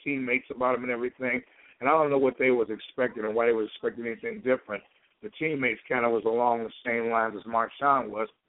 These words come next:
and they said that they all, you know, love their teammate, and he's a, a hard-working cat, and,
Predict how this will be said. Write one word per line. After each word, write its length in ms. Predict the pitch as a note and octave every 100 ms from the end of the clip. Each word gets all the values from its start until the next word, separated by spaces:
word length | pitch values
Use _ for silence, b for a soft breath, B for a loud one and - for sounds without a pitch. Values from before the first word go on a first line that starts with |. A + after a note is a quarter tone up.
| _ _ _
and 100 | A2+
they 140 | C3 C3+ -
said 120 | C3
that 140 | A#2 G#2+
they 180 | A#2+ B2
all, 440 | A#2 A#2+ A#2+ A#2 - _ _ _ _ _ _ _ _ _ _ -
you 80 | B2+
know, 120 | B2
love 260 | A#2+ C3 B2+
their 160 | B2 A#2+ -
teammate, 540 | C3+ B2 B2 B2+ B2
and 140 | G#2+ B2
he's 100 | G#2+
a, 140 | A#2 - _ _ -
a 60 |
hard-working 640 | A#2 C3+ B2+ B2 B2+ B2+ A#2+ -
cat, 280 | C3 B2+
and, 160 | A#2 A2+